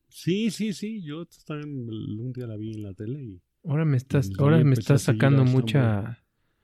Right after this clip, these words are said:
Speaker 2: mucho material.
Speaker 1: Sí, y él, y esos tienen una que yo, ta-, es también así súper sangrienta, pero también te ríes mucho,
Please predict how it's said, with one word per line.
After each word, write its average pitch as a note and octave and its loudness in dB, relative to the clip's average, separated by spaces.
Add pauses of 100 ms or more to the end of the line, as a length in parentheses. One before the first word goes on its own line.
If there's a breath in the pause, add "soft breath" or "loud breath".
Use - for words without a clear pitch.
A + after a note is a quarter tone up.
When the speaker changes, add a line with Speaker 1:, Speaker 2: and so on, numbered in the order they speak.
(220)
Speaker 2:
mucho D3+ 4
material. B2 2 (480)
Speaker 1:
Sí, C3+ 0
y C#3 6
él, E3+ 6
y D3 4
esos D#3+ 2
tienen E3 2
una D#3 2 (1600 loud breath)
que G#2 -6
yo, A2+ -2 (420)
ta-, C3+ -4
es D3 -4 (160)
también D3 2
así D3 -2
súper C#3 0
sangrienta, C3 0
pero A2+ -2
también A2 -4
te A2 -6
ríes G#2+ -6
mucho, C#3 -10